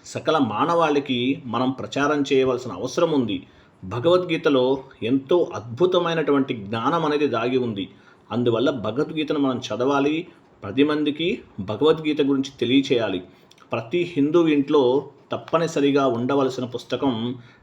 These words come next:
భగవద్గీత. భగవద్గీతను చదవటం వల్ల ఎంతో జ్ఞానాన్ని, విజ్ఞానాన్ని పొందవచ్చు.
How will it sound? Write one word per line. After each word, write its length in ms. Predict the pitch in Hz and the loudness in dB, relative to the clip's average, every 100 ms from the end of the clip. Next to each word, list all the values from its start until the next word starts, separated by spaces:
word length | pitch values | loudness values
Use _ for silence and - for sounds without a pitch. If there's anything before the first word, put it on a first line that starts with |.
| - | -14
భగవద్గీత. 1160 | 92 85 104 139 160 139 120 110 - 117 104 80 - _ - _ - | -10 -8 -6 0 0 0 -6 -4 0 2 0 -4 -14 _ -20 _ -14
భగవద్గీతను 720 | 92 113 156 170 156 156 151 | -6 -2 0 0 0 0 2
చదవటం 640 | 143 - 110 139 147 151 143 | 0 -2 0 2 2 2 2
వల్ల 300 | 131 135 196 - - | 2 0 -2 -8 -6
ఎంతో 440 | 113 123 151 135 101 | -4 2 4 4 0
జ్ఞానాన్ని, 640 | 113 123 147 143 135 143 | -2 0 2 4 4 2
విజ్ఞానాన్ని 800 | 120 113 120 147 151 135 123 139 | 0 -4 -2 2 2 2 2 -2
పొందవచ్చు. 640 | 139 123 120 107 - - | -2 -2 -2 -2 -6 -10